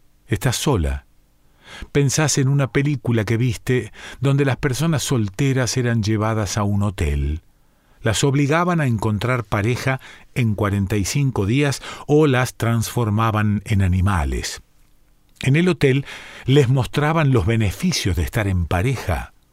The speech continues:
Uno de ellos era que las mujeres acompañadas por un hombre tenían menos posibilidades de ser violadas. Caminás más rápido y te da rabia ser un cliché, la mujer joven y sola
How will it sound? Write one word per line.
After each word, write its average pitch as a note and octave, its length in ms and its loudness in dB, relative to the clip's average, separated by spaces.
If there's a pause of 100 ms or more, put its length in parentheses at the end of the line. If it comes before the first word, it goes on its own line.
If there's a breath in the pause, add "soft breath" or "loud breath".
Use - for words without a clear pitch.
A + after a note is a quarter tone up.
(500 soft breath)
Uno F3 220 4
de D3+ 200 4
ellos D#3+ 320 0 (560 loud breath)
era D#3 180 2
que D#3 120 2
las C#3+ 120 4
mujeres D3 420 2
acompañadas A#2+ 760 0
por A2 160 0
un B2 140 4
hombre G#2 540 2 (380 soft breath)
tenían C#3 380 2
menos C#3 320 2
posibilidades A#2 1200 0
de F#2+ 100 0
ser G#2 280 0
violadas. F2+ 1000 0 (1300)
Caminás D3+ 440 2
más C#3 160 2
rápido C3 500 2
y A2+ 60 0
te B2 140 0
da C3 120 2
rabia G2+ 540 0
ser G#2+ 220 0
un G#2 120 2
cliché, F#2 580 -2 (240 loud breath)
la B2 120 2
mujer C3+ 320 2
joven C3 420 2
y C3 60 2
sola D3 520 0